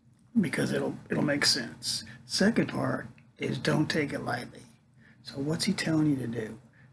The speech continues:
Okay, and this is kind of about the ministry some, but not really, 'cause ministry, when you think about it, ministers, he said that his ministers will be as a flame of fire.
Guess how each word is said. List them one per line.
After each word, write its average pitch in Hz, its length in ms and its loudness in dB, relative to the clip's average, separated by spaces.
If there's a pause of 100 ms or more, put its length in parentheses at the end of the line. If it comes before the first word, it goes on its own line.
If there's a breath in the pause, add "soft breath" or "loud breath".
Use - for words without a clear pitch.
(140)
Okay, 151 440 0 (160)
and 151 180 6
this 156 200 4
is 143 140 0
kind 151 200 2
of 190 80 6
about 156 300 2
the 151 80 4
ministry 139 520 4
some, 139 580 2 (420 loud breath)
but 208 80 -6
not - 260 0
really, 131 300 -2
'cause - 440 -4 (380 loud breath)
ministry, 165 500 6
when 143 140 8
you 131 80 0
think 147 260 2
about 143 340 4
it, 143 140 2 (300)
ministers, 143 880 4 (140)
he - 120 -6
said 143 440 0
that 143 100 0
his 135 180 -4 (380)
ministers 147 400 2
will 135 80 2
be 139 160 4
as 131 100 2
a 123 60 -4
flame 135 340 0
of 127 120 -2
fire. - 580 -4